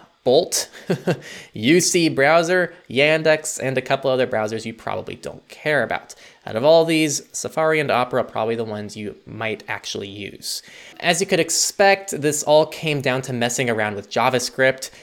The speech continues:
Uh, if security is your utmost priority and a site is usable without JavaScript, I recommend you opt not to use it. Definitely, it's hard to, it's hard to have JavaScript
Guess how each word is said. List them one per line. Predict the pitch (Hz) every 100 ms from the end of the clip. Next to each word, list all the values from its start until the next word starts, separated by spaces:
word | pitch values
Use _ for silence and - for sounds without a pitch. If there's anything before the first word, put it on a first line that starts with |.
| - -
Uh, | 117 107 -
if | 120
security | - 131 143 139 143 135
is | - 117 117 113 107
your | 113 -
utmost | 113 113 -
priority | 104 139 190 190 180 180
and | 147 113 104
a |
site | 98 135 131 127
is | 117
usable | 123 123 127
without | 120 117 - -
JavaScript, | 123 143 147 160 -
I | -
recommend | 107 113 117 113 110
you | 104 104
opt | 110 107 -
not | 107 113 139 -
to | -
use | 113 107 117
it. | 233 254 -
Definitely, | - 147 156 139
it's | 131
hard | - 147 135
to, | 127 113 107 - - _ _ _ -
it's | -
hard | 165 156
to | - 156 139
have | 127 127 127 120
JavaScript | 117 117 117 - 110